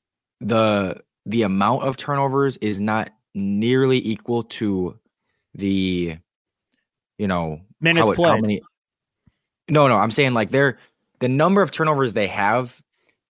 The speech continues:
Speaker 1: seems, it's much lower compared to what it seems because the ones they have are ugly.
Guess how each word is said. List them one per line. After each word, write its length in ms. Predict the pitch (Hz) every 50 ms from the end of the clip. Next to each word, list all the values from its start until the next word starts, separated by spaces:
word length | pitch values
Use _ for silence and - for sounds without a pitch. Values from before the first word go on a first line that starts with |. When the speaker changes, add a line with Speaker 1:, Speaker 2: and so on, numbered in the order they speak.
| _ _ _ _ _ _ _ _ _ _ _
Speaker 1:
seems, 600 | - - - - - 160 156 156 147 139 120 - 131
it's 500 | - - 123 120 117 135 127 - - 117
much 280 | 127 147 160 160 -
lower 300 | 123 113 117 120 127 135
compared 300 | 117 - 107 110 117 117
to 80 | 110 107
what 160 | 101 104 104
it 100 | 92 85 -
seems 440 | - - - 101 101 113 127 123
because 260 | - 131 - - 101 87
the 80 | 98
ones 200 | 92 107 110 104
they 60 | 104
have 240 | 87 98 101 98 87
are 120 | 87 80 -
ugly. 460 | - 90 85 78 101 110 113 123 120